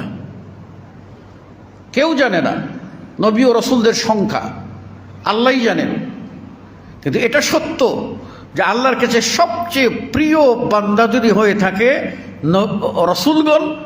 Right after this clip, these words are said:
তারপরে নবীগণ। আর নবী ও রসুলগণের ভিতরে যদি প্রিয় হয়ে থাকেন, তাহলে পাঁচজন, তারা হলেন নূহ আলাইহিস সালাম, ইব্রাহিম আলাইহিস সালাম,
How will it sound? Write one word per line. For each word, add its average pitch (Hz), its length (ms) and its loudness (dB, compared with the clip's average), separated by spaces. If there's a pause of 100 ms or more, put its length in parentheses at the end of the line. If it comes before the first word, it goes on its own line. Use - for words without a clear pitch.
(260)
তারপরে 175 420 0
নবীগণ। 151 440 2 (920)
আর 151 160 0
নবী 214 300 2
ও 339 160 4
রসুলগণের 339 640 2
ভিতরে 254 320 0
যদি 220 180 2
প্রিয় 233 260 2
হয়ে 214 160 4
থাকেন, 202 320 0 (340)
তাহলে 202 260 2 (100)
পাঁচজন, 151 480 0 (440)
তারা 202 160 2
হলেন 170 200 0 (100)
নূহ 214 180 2
আলাইহিস 170 380 0
সালাম, 208 540 0 (240)
ইব্রাহিম 190 460 2
আলাইহিস 170 420 0
সালাম, 202 560 0